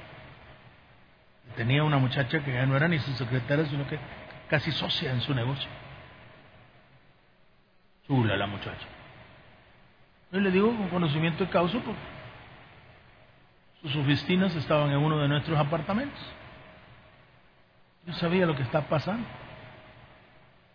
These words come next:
Se enrescó, pero se enredó.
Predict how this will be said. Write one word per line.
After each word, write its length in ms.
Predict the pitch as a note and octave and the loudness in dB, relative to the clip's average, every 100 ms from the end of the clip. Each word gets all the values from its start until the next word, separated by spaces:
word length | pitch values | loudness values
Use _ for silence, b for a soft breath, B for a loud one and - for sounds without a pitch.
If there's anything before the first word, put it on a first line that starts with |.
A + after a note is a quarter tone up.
| _ _ _ _ _ _ _ _ _ _ _ _ _ _ _ _ _ - | _ _ _ _ _ _ _ _ _ _ _ _ _ _ _ _ _ -8
Se 60 | A#3 | 0
enrescó, 880 | G#3+ G3+ F3+ F3+ D#3 - - G#3+ A#3 - - - - - - - - | 2 2 2 0 -2 -4 -2 0 0 -6 -14 -16 -18 -20 -20 -20 -4
pero 240 | C#4+ A#3 E3+ | 0 2 4
se 140 | F#3+ | 4
enredó. 600 | F3 D#3 C#3+ D3+ D3 | 4 2 4 4 4